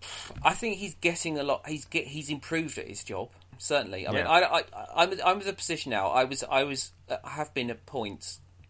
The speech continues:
Speaker 1: quite close to saying, "Look, I just don't think he, he can do this."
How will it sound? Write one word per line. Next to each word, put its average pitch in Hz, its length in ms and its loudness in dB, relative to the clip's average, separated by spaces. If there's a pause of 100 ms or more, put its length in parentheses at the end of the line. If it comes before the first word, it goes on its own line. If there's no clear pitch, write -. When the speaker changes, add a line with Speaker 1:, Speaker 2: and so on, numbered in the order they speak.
(100)
Speaker 1:
quite 110 320 0
close 107 300 0
to 107 100 -10
saying, 104 300 0
"Look, 104 140 -6
I 110 60 -4
just - 160 -6
don't 101 180 -4
think 98 180 -10
he, 101 180 -12
he 113 160 -14
can 98 140 -12
do 95 200 -6
this." - 240 -14